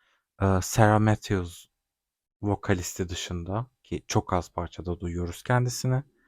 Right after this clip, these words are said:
e, genelde kayıtları dinliyoruz. Böylece aslında kendi eseriyle,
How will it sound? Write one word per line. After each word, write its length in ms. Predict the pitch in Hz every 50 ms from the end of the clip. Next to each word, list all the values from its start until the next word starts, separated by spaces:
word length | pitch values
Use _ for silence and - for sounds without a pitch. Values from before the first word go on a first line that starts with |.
| _ _ _ _ _ _ _ _ _ _ _ _ _ _ _ _ _ -
e, 40 | 98 95 92 92 92 90 -
genelde 680 | - 156 156 147 135 127 120 110 - 135 135 123 - _ _ _ -
kayıtları 580 | - 120 107 95 - _ - 98 92 92 87
dinliyoruz. 640 | - 85 87 82 82 82 82 - - - - - _ _ _ _ _ _ -
Böylece 680 | 110 104 123 127 135 139 143 143 139 135 - 135 139 139
aslında 500 | - 117 113 - - - - 127 127 131
kendi 420 | - - - 123 120 120 120 120 143
eseriyle, 1000 | - - 113 110 - - 117 113 110 117 120 120 117 110 104 98 98 113 143